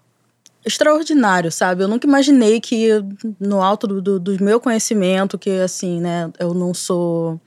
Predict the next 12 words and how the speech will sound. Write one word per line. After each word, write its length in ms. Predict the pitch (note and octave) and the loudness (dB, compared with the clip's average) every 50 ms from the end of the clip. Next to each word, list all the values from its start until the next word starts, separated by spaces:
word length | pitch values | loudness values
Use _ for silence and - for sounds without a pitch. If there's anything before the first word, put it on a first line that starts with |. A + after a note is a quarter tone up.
| _ _ - - - - - | _ _ -20 -20 -20 -8 -8
não 80 | G#3 | -6
sou 120 | G3 - D#3+ | -6 -6 -4
formada, 580 | - F#3 F#3+ G3+ F3+ E3 E3 E3 E3+ E3 E3+ | -4 -2 -2 0 0 0 0 0 0 -2 -2
eu 180 | E3+ E3 E3 D#3+ | -2 -2 -2 -2
não 160 | E3 F#3 A3+ | -4 -4 -6
tenho 400 | A3 - F3+ E3 D#3+ E3 D#3+ D#3 | -4 -2 -2 -2 -2 -4 -4 -4
graduação 600 | D#3 D#3 D#3 D#3 D#3+ D#3+ D#3+ - - - E3 D#3+ | -4 -6 -6 -4 -4 -4 -4 -4 -4 -4 -4 -2
nenhuma, 600 | D#3+ E3 E3+ F3 E3 E3 E3 D#3+ D#3+ D#3+ D#3 D#3 | -2 -2 0 0 0 0 0 -2 -2 -2 -4 -4
nem 220 | D3+ D#3 D#3+ D#3 D#3 | -4 -4 -4 -4 -4
instituição 880 | D3+ - - - D3+ - E3+ D#3 - - - - D#3+ D#3+ E3 D#3+ D#3+ | -6 -6 -8 -10 -8 -8 -8 -8 -8 -6 -4 -4 -2 -2 -2 -4 -6
e 40 | D#3+ | -8
tal, 300 | - _ E3 D#3+ E3+ F3+ | -8 _ -6 -6 -6 -6